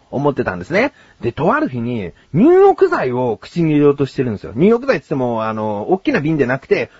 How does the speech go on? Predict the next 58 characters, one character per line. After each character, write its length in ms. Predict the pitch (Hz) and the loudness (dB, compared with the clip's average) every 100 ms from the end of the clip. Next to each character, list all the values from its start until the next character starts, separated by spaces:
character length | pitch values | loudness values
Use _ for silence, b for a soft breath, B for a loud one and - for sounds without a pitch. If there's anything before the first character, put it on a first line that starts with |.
| b | b
小 140 | - 180 | -2 0
分 220 | 214 196 | 0 -2
け 60 | |
に 80 | 190 | -4
な 120 | 185 | -4
っ 40 | 175 | -6
て 60 | |
る 80 | 107 | -6
や 60 | 90 | -6
つ 80 | 160 | -6
ね。 180 | 247 247 | -6 -4
小 100 | 160 | -4
袋 300 | 160 180 147 | -2 0 0
に 120 | 139 | 0
な 120 | 143 | -2
っ 60 | 151 | -4
て、 180 | - 214 | -2 -2
一 120 | 120 - | -2 -6
回 200 | 175 170 | -4 0
分 140 | 202 | 0
っ 20 | |
て 80 | 208 | 0
な 140 | 143 175 | -2 -4
っ 40 | |
て 80 | 151 | -4
る 60 | |
や 100 | 139 | -4
つ 60 | 139 | -2
の 140 | 196 | -2
そ 100 | 165 | 0
の 100 | 170 | 0
一 240 | 170 - 240 | -2 0 0
袋 400 | - 226 226 262 | 0 -2 2 2
を 120 | - b _ | 2 b _
口 260 | - 196 | -12 -6
に 120 | 190 180 | -4 -2
入 40 | |
れ 80 | 175 | -2
よ 100 | 165 | -2
う 40 | |
と 80 | 160 | -4
し 100 | 151 | -6
て 140 | - 120 | -6 -4
て、 380 | 117 113 92 - B B _ | 0 0 -2 -8 B B _
で、 280 | 80 92 87 | -10 -6 -8
そ 260 | 85 107 127 | -10 -10 -4
れ 120 | 202 | 0
は 120 | 247 | 2
ね、 240 | 240 233 196 | 2 2 0
さ 220 | 135 139 | -2 -6
す 240 | - 220 | -6 -8
が 220 | 220 220 208 | -4 -2 2
に 480 | 208 208 208 208 | 2 4 2 2
ま 240 | 190 151 156 | 0 -2 -6
ず 160 | 180 | -2
い 60 | 208 | -2
な 120 | 135 | -2
と。 240 | 120 98 | -2 -4